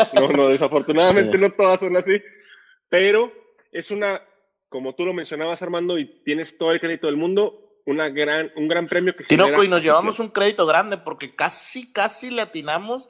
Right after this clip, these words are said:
Speaker 2: a nuestro top cinco, ¿no?
Speaker 1: Estuviste más
Speaker 2: Pero,
Speaker 1: cerca
Speaker 2: pues,
Speaker 1: tú
Speaker 2: por
Speaker 1: que yo,
Speaker 2: uno,
Speaker 1: cabrón.
Speaker 2: realmente, eh,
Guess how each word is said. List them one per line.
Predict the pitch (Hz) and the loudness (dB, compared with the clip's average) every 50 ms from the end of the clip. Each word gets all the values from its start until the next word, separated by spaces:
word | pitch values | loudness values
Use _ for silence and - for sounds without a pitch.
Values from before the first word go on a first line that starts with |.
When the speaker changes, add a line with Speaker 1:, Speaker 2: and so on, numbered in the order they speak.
| _ _ _ _ _ _ | _ _ _ _ _ _
Speaker 2:
a | - 123 | -12 -8
nuestro | 131 143 143 135 135 139 131 - | -8 -6 -8 -8 -8 -8 -8 -6
top | - 170 165 | -6 -6 -6
cinco, | - - 180 202 226 - 202 170 | -6 -8 -8 -10 -8 -6 -6 -6
¿no? | 147 147 196 - - _ _ _ _ _ _ _ _ _ _ _ _ _ _ _ _ _ _ _ _ _ _ _ _ _ _ _ _ _ _ _ - _ - | -6 -6 -10 -10 -12 _ _ _ _ _ _ _ _ _ _ _ _ _ _ _ _ _ _ _ _ _ _ _ _ _ _ _ _ _ _ _ -20 _ -2
Speaker 1:
Estuviste | 180 156 - - - 160 151 156 175 - - 208 | -2 -2 0 2 4 6 6 6 4 4 2 4
más | 196 202 196 | 4 4 4
Speaker 2:
Pero, | 151 151 160 165 | 4 4 4 6
Speaker 1:
cerca | 185 208 | 4 4
Speaker 2:
pues, | 170 165 | 2 2
Speaker 1:
tú | 202 | 2
Speaker 2:
por | 202 160 156 | 0 2 2
Speaker 1:
que | - | 4
yo, | 190 | 4
Speaker 2:
uno, | 170 165 | 4 4
Speaker 1:
cabrón. | - 269 220 190 | 4 4 2 2
Speaker 2:
realmente, | - 180 196 196 196 202 208 202 _ 208 202 185 - _ _ _ _ _ _ _ _ _ | 0 -2 -2 -2 -4 -8 -10 -8 _ -6 -6 -6 -8 _ _ _ _ _ _ _ _ _
eh, | - 135 135 143 147 139 135 131 - _ _ _ | -6 -4 -2 -2 -2 -4 -6 -8 -12 _ _ _